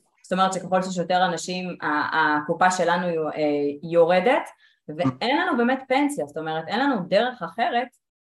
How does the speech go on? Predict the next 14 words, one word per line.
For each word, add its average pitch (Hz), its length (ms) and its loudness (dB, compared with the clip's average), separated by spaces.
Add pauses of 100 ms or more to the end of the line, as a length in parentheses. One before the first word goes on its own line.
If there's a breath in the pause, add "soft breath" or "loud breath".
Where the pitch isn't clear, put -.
(140)
למעט 165 420 -4
לדאוג 170 380 2
לעצמנו, 165 800 -2 (160)
ולהכין 160 680 -4
את - 40 -4
העתיד 208 640 -4
דרך 202 320 4
זה 208 220 4
שאנחנו 170 840 -2
נשקיע 175 380 2
את - 80 2
הכסף 220 320 -2
בדברים 175 500 0
הטובים. 160 460 -4